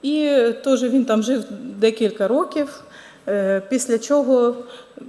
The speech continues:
ну, або в нього закінчились гроші, або всі так думали, що в нього закінчились гроші, бо він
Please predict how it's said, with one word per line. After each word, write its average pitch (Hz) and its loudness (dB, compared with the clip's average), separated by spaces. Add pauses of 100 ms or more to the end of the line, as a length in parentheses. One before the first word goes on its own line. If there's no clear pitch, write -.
(120)
ну, 277 2
або 214 4
в 277 2
нього 285 6
закінчились 262 2
гроші, 302 0
або 233 0
всі 240 -4
так 202 -4
думали, 294 0
що 262 -4
в 247 0
нього 247 2
закінчились 226 -2
гроші, 226 -2
бо 214 -6
він 247 -2